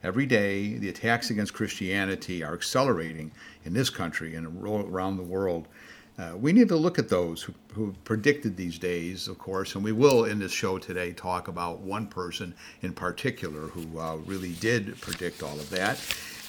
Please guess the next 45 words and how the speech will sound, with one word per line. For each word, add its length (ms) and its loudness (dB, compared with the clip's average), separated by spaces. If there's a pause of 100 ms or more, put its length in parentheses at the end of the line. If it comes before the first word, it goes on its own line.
(120)
But, 260 -2
um, 380 -2
but 240 -2
going 300 4
back 400 0
all 160 -2
the 40 4
way 200 4
to 100 -2
the 120 4
apostles, 600 0
how 220 -2
they, 320 4
you 500 -2
know, 240 -2
they 160 -2
came 480 0
and, 180 -4 (120)
and, 240 -6
and 300 -6 (680)
Christ 320 2
gave 220 6
them 160 6
the 60 8
mission, 600 2
and 220 -6 (100)
after 200 0
their 180 4
doubting 500 4
and 120 0
after 280 2
the, 140 4
the, 300 0
the 100 -4
difficulties 840 0
that 100 0
they 160 4
all 180 4
suffered 500 4
around 340 4
the 60 0
time 300 0
of 60 -2
the 80 -4
crucifixion, 840 -2